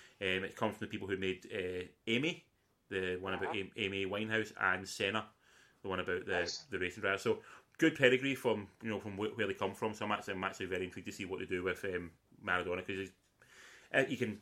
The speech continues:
Speaker 1: disagree with Maradona's lifestyle and he's sort of, sometimes he's, um, you know, what he done on the pitch sometimes, but there was times he was a genuine magician and he was an, a completely compelling and interesting figure of, you know,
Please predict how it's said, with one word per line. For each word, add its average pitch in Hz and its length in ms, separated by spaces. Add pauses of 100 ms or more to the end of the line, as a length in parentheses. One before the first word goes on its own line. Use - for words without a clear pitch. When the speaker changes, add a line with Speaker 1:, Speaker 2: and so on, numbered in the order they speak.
(140)
Speaker 1:
disagree 123 300
with 117 80
Maradona's 113 680
lifestyle 120 640
and 110 100
he's 101 140
sort 107 120
of, - 40
sometimes 104 320
he's, 98 160
um, 92 380 (1300)
you 110 60
know, 104 80
what 104 120
he 117 60
done 107 120
on 104 80
the 101 80
pitch 113 220
sometimes, 127 400
but 98 140
there 98 80
was 98 220
times 98 260
he 101 100
was 95 160
a 95 60
genuine 98 340
magician 107 480
and 95 180
he 101 140
was 92 260
an, 92 200 (160)
a - 100 (160)
completely 92 540
compelling 95 500
and 92 100
interesting 92 580 (540)
figure 98 340
of, 90 120 (220)
you 98 80
know, 90 120